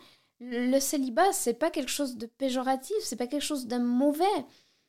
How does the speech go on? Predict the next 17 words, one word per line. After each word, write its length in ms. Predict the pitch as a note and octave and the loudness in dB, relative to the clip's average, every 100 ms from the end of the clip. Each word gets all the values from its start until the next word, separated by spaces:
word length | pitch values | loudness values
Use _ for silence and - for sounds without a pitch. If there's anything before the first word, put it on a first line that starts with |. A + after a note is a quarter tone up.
| _ _ - | _ _ -20
Surtout 440 | - D#4+ D#4 D#4+ | -8 -8 -6 -6
pas. 340 | D#4 E4+ F#4+ A#3 | 2 2 2 0
Je 120 | B3 | -2
pense 280 | C4 F4+ - | -2 -4 -2
que 120 | B3 | -2
justement, 540 | A3 C4 C#4+ D#4 F4+ | -2 -4 -2 0 0
c'est 380 | E4+ B3+ A3+ - | -2 -4 -8 -10
une 220 | A#3+ B3+ - | -10 -8 -2
opportunité 760 | F4 D#4 D4+ - C4+ C4 C#4+ D#4+ | -2 0 -2 0 0 0 -2 -8
de 80 | |
pouvoir 360 | A#3+ - C4 D4 | -12 -8 -6 -6
se 140 | - G#3 _ | -6 -6 _
construire, 640 | - F4 - - D4+ F4+ E4 - - _ _ | -2 0 0 -2 -2 0 -2 -10 -20 _ _
de 100 | A3+ | -10
pouvoir, 500 | A#3 A#3+ B3 D#4 D#4 - - - | -8 -10 0 0 0 -8 -16 -4
euh, 120 | A3 - | -2 0
expérimenter 880 | - - - C#4+ D4 C#4+ C#4+ D#4+ | -2 -2 0 2 4 4 2 0